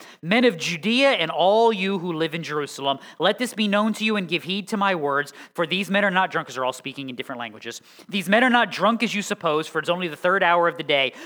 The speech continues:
but this is what was spoken of through the prophet Joel." And Peter reads that whole passage. So does that mean that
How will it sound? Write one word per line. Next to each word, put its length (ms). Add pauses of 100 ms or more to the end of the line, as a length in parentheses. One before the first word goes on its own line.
(100)
but 200
this 320
is 220
what 320
was 200
spoken 520
of 180
through 340
the 100
prophet 480
Joel." 360 (160)
And 140
Peter 260
reads 200
that 160
whole 200
passage. 640 (220)
So 400 (1000)
does 220
that 240
mean 500
that 340